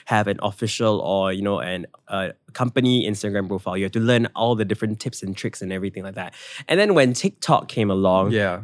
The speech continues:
Speaker 1: and this is fairly recent, right?
Speaker 2: Yeah.
Speaker 1: In the last year or so. Even for me, at, at, in the lovely age of the thir-,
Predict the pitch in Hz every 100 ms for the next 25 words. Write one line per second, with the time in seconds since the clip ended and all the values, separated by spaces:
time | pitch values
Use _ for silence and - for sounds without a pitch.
0 | - - 143 165 190 185 143 - 165 180
1 | 156 123 117 123 92 90 95 - 117 107
2 | 104 113 113 117 120 123 120 95 - 98
3 | 87 87 - 196 196 147 143 208 165 110
4 | - 107 - - - 170 160 - - 147
5 | 139 135 127 - - - 143 185 185 202
6 | 175 147 127 113 110 120 165 - 143 135